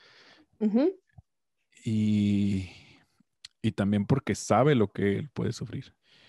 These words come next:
Speaker 2: Eh, entonces, cu-, eh, eh, esta, esta frialdad te decía que, que, que es por, por su pasado.
Speaker 1: Ujú.
Speaker 2: Y, y también por eso sirve que ella se vaya.
Speaker 1: Pues sí.
Speaker 2: Para demostrar que no es tan sangre fría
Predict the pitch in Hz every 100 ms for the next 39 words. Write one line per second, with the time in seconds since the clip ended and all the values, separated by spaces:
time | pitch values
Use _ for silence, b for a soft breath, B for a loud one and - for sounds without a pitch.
0 | b b b _ - - 113 _ - 135
1 | 131 - 131 120 135 147 - - - 117
2 | 110 - - - 127 127 - 147 127 120
3 | - 131 117 113 113 113 - 107 - 101
4 | 101 98 - _ - - - - - 107
5 | 104 107 - _ 110 98 95 - 107 98
6 | - 98 98 95 104 107 202 - _ b
7 | b b b b - 214 214 294 370 _
8 | - 247 - - - 117 - 113 123 120
9 | 131 131 127 127 131 - 110 107 120 120
10 | 101 101 139 131 - b b b b b
11 | _ _ _ _ _ _ - 185 - -
12 | _ - 110 113 107 104 - 107 - 120
13 | 113 113 113 110 - 110 98 107 104 101
14 | 95 - 104 110 170